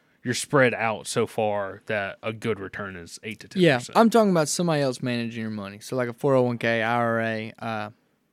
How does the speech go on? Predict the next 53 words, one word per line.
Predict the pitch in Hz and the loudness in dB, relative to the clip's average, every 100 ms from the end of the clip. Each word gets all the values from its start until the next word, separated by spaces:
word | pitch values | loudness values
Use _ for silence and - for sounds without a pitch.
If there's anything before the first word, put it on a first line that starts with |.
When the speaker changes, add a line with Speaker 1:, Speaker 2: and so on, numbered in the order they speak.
| _ _ _ _ _ _ _ - _ _ | _ _ _ _ _ _ _ -20 _ _
Speaker 1:
Well, | - 214 | 6 8
you | |
still | 147 156 | 8 6
Speaker 2:
even | 139 | 4
Speaker 1:
pick | 131 165 - | 4 0 -2
your | 110 | -8
funds | - 123 87 57 - - _ | -4 -4 -4 -12 -14 -14 _
for | 107 | -12
that. | 92 50 - _ _ _ _ _ _ _ _ _ _ _ _ _ _ _ - | -12 -14 -20 _ _ _ _ _ _ _ _ _ _ _ _ _ _ _ 0
But | 147 165 | 8 8
Speaker 2:
I | - | 8
thought, | 262 - | 2 2
uh, | 226 | 4
Speaker 1:
I | |
Speaker 2:
not | 175 202 | 6 8
Speaker 1:
see | 190 | 10
Speaker 2:
all | 269 | 10
Speaker 1:
what | 220 | 10
Speaker 2:
of | - | 6
'em. | |
Speaker 1:
you're | 135 104 | 0 -2
saying. | 127 110 85 - | -6 -8 -10 -2
Do | 135 | 0
what? | 143 139 - - | 0 -2 -12 -4
Speaker 2:
Not | 220 196 | 2 6
all | 208 202 | 6 6
of | 131 | 2
'em, | |
do | 127 | 0
you? | 165 190 _ _ _ _ _ _ _ _ _ _ _ _ _ - | -2 -4 _ _ _ _ _ _ _ _ _ _ _ _ _ 0
Speaker 1:
No, | 165 165 | 4 4
some, | 196 233 | 6 6
I | 160 | 6
mean, | 156 | 4
some | 143 208 170 | 4 4 4
you're | 113 | 2
Speaker 2:
Or | |
you, | 117 | 2
Speaker 1:
limited. | 156 196 196 175 - | 4 6 4 2 0
Speaker 2:
somebody's | 220 208 175 | 4 4 4
just | 147 135 | 0 -2
managing | 151 147 131 123 | 0 0 0 -6
your | 117 | -6
money. | 113 92 98 - _ _ - | -6 -10 -14 -20 _ _ 0
Speaker 1:
Yeah, | 143 | 2
you | 156 | 2
can | 180 | 2
pay | 131 127 | 4 2
somebody | 117 90 92 | 2 -6 -10
to | |
do | 98 | -12
that. | 82 - | -12 -6
Yeah. | 107 | -6